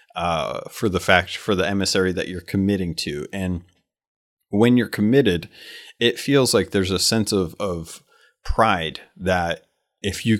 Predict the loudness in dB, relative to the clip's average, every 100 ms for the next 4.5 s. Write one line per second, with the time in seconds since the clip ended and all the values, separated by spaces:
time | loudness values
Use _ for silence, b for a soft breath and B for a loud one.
0 | -2 -6 -4 -4 -6 -6 0 2 4 2
1 | 4 6 6 4 4 2 2 -2 -4 -2
2 | -2 -4 -2 2 2 2 -2 0 0 0
3 | -4 -6 -6 -4 -4 -2 0 -2 -6 B
4 | B B B -20